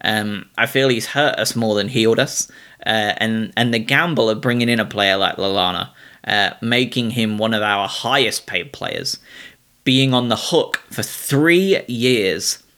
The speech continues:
with the potential of two of them being in the second tier and paying as much as we are going to have to pay, um, for a player that has no resale value. Um, you know,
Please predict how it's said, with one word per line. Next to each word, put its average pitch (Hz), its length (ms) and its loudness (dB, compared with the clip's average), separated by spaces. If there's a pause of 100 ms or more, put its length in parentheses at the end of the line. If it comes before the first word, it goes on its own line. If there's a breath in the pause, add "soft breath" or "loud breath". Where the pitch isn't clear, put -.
with 110 160 -2
the 113 80 -2
potential 135 500 -2
of 110 160 -4
two 202 280 2
of 131 140 -2
them 98 260 2 (380 loud breath)
being 120 260 4
in 113 80 0
the 107 80 0
second 110 540 -2
tier 95 340 2 (240 loud breath)
and 107 180 -10
paying 123 300 0
as 110 120 -6
much 120 200 -4
as 107 100 -6
we 117 160 0
are 113 160 4
going 113 280 0
to 107 140 -6
have 110 220 -2
to - 80 -10
pay, 101 400 -4 (460 loud breath)
um, 104 680 -2 (140)
for 120 140 2
a 107 80 0
player 127 360 2
that 110 280 2
has 135 280 0
no 113 160 2
resale 104 540 0
value. 85 440 -4 (460 loud breath)
Um, 90 520 -4
you 120 100 -2
know, 98 300 0